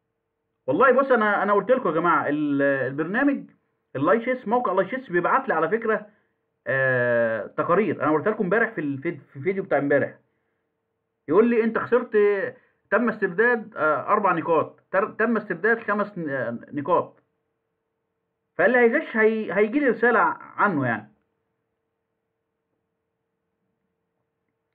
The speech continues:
أستاذ أيمن ال-، آه، المغرباوي أو المغربي، آه، يا ريت يبقى في ميعاد ثابت للمسابقة.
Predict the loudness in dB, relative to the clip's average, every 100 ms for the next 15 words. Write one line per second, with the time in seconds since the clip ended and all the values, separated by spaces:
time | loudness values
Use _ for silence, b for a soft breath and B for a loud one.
0 | _ -6 2 2 4 0 2 0 0 -4
1 | -2 0 0 0 -2 -6 _ _ _ _
2 | _ -8 -2 -2 -2 -4 -6 -4 -2 2
3 | 4 4 2 -6 -14 _ _ _ _ _
4 | _ -2 0 2 2 0 -2 -6 b b
5 | b b -2 0 2 0 -4 -14 -8 -6
6 | -6 -4 -4 -2 -4 -6 _ -20 -20 -12
7 | -2 0 0 -4 -6 -6 -8